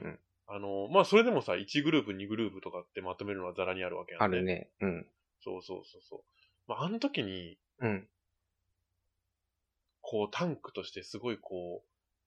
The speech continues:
Speaker 2: 気を使うのが、
Speaker 1: うん。
Speaker 2: こう、ヒーラーさんのご機嫌だよね。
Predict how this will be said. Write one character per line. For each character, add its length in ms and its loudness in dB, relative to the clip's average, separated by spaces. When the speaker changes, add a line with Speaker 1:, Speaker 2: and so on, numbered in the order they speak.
Speaker 2:
気 180 -6
を 100 0
使 260 -8
う 80 -2
の 120 -4
が、 440 -4
Speaker 1:
う 80 6
ん。 200 2
Speaker 2:
こ 560 -6
う、 40 -12
ヒ 360 -2
ー 40 4
ラ 140 2
ー 40 -4
さ 120 -2
ん 80 -4
の 100 -2
ご 140 0
機 80 0
嫌 200 2
だ 60 2
よ 80 0
ね。 220 -10